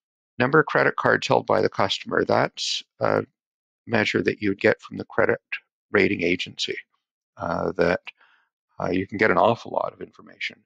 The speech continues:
out of the credit rating agency. All of the banks, financial institutions pool their information, and then the agency spreads it back out again to the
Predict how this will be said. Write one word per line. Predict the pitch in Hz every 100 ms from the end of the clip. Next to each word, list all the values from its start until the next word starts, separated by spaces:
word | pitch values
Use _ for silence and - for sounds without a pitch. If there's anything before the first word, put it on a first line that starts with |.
| - 104
out | 90
of | 92
the | -
credit | - 98 - -
rating | 90 90 - - _
agency. | - - - - - -
All | 90 98 98
of | 98 -
the | 98
banks, | 95 95 - -
financial | - 90 95 - 107
institutions | - - - - - - - - - _ _
pool | 131 113 104
their | 104 95
information, | 92 - 98 98 104 110 113 _ _ _ _ 95
and | 92
then | 90 90
the | 92
agency | 90 95 - - - 90
spreads | - - 90 -
it | 90 -
back | 87 - -
out | 98
again | - - 90 _
to | -
the | -